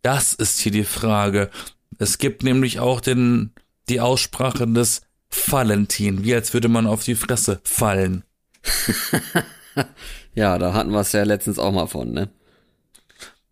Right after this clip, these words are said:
Speaker 2: Er
Speaker 1: Weiß
Speaker 2: habe
Speaker 1: ich so gar nicht, aber, aber auf jeden Fall kenne ich sogar jemanden, der besteht darauf, dass er Valentin genannt wird.
Speaker 2: Aha, ja, er habe frisch verheirateten Paar-, frisch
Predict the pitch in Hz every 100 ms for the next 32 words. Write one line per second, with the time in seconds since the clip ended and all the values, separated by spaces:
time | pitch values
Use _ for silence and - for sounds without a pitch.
0 | _ - _ _ _ 101 101 117 156 175
1 | 190 - 131 127 120 113 123 127 117 120
2 | 120 123 120 120 - 147 143 156 147 -
3 | 175 185 120 107 104 101 101 98 98 107
4 | 101 104 - - 170 165 - 104 98 92
5 | 92 - 104 - 101 104 - 110 101 101
6 | 101 - 98 95 98 98 95 - _ 104
7 | 101 104 - _ _ _ _ - 98 95
8 | - - - 104 104 110 123 139 156 139
9 | - - - 131 - - 117 120 120 107
10 | - 90 - 92 113 - - - 160 -